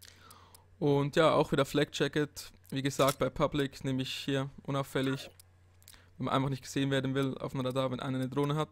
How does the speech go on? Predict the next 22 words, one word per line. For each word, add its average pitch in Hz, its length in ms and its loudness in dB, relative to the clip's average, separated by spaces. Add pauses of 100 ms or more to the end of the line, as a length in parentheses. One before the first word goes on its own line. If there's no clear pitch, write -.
(140)
Das 139 100 -10
ist - 60 -10
das 139 80 -6
Schlimmste, 131 380 -8
was 131 100 -4
es 131 140 -10
gibt. - 360 -8 (1300)
Und 147 420 0
ja, 151 200 4 (140)
extra - 320 0
zwei 156 200 2
habe 147 160 0
ich - 80 -6
nix, - 360 -6
weil 127 80 0
es 135 100 -4
einfach, 131 360 -6 (1400)
ja, 143 180 0
es 131 100 -4
lohnt 156 200 2
sich - 120 -10
nicht. - 280 -8